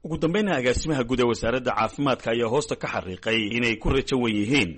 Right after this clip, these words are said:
sidii Somaliland magaalooyinkeeda, gaar ahaana goobaha caafimaadka sida cusbitaalada waaweyn oo kale looga heli lahaa dhowaan tallaalka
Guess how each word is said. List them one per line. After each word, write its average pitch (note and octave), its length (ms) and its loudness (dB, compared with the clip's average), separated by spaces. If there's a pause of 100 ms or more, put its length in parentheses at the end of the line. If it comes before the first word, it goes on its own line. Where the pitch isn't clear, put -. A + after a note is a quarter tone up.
(120)
sidii A#2+ 320 -4
Somaliland A#2+ 680 0
magaalooyinkeeda, A#2 760 2
gaar G#2+ 240 0
ahaana A2+ 400 0
goobaha A2+ 460 2
caafimaadka A2 720 0
sida F3 280 0
cusbitaalada B2+ 600 0
waaweyn A#2+ 400 2
oo G2+ 100 0
kale A#2+ 200 0
looga A#2+ 260 2
heli A2+ 200 0
lahaa A2 280 0
dhowaan G#2 480 0
tallaalka A#2 640 2